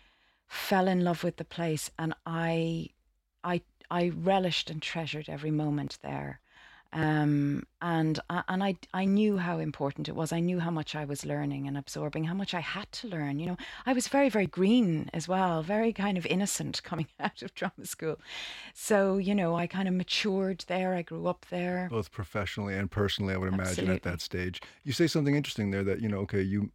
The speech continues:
Speaker 2: how you came out of the gate and quickly made it to the Royal Shakespeare Company. And you would imagine that the Royal Shakespeare Company would be sort of a trampoline to your next move. But I
Speaker 1: Mm.
Speaker 2: read somewhere that it took
Speaker 1: No.
Speaker 2: almost a year
Speaker 1: It
Speaker 2: before you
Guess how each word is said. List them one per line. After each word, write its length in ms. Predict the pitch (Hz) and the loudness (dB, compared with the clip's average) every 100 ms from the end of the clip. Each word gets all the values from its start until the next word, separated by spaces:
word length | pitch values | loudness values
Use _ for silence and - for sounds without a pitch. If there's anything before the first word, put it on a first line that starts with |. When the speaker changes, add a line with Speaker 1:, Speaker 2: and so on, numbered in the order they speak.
| - 104 | -8 -10
Speaker 2:
how 140 | 101 113 | -2 0
you 140 | 104 | 0
came 240 | - 110 | 2 2
out 60 | 107 | 2
of 80 | 92 | 0
the 60 | |
gate 300 | 90 104 104 | 2 4 4
and 180 | 101 98 | 2 0
quickly 440 | - - 123 117 101 | -2 -4 -2 0 0
made 240 | 98 92 | 0 -2
it 280 | 92 - - - _ _ | -4 -6 -20 -20 _ _
to 100 | - | -8
the 60 | 104 | -4
Royal 280 | 98 104 95 | 2 2 2
Shakespeare 420 | - 113 - 101 | 2 0 0 -4
Company. 480 | - 92 87 92 92 - _ - | -2 -4 -2 -2 -4 -8 _ -2
And 100 | 110 | 2
you 60 | |
would 100 | 107 | 4
imagine 380 | 107 113 110 110 | 4 4 4 2
that 120 | 107 | 0
the 80 | 104 | 0
Royal 180 | 104 104 | 2 2
Shakespeare 480 | 92 123 127 - 101 | 2 2 2 -2 -4
Company 380 | - 104 98 98 | 0 -2 0 0
would 160 | 92 | 0
be 100 | 98 | 0
sort 180 | - 92 | 0 -2
of 40 | |
a 80 | 82 | -2
trampoline 720 | - 135 120 117 120 143 147 104 | 0 4 4 6 4 6 4 2
to 100 | - | 2
your 80 | 101 | 0
next 320 | 92 87 - | 0 -4 -4
move. 340 | 101 90 90 - _ _ - | -4 -4 -6 -10 _ _ -8
But 120 | 147 | 0
I 40 | |
Speaker 1:
Mm. 120 | 127 117 | 2 4
Speaker 2:
read 280 | 139 147 | 4 2
somewhere 360 | - 147 143 143 | 0 0 2 4
that 220 | 139 190 | 4 6
it 20 | |
took 200 | 190 165 | 6 4
Speaker 1:
No. 80 | 156 | 4
Speaker 2:
almost 280 | 160 151 - | 4 2 0
a 60 | 143 | -2
year 200 | 156 202 | 0 0
Speaker 1:
It 80 | |
Speaker 2:
before 280 | 110 170 | 0 2
you 60 | 101 | 4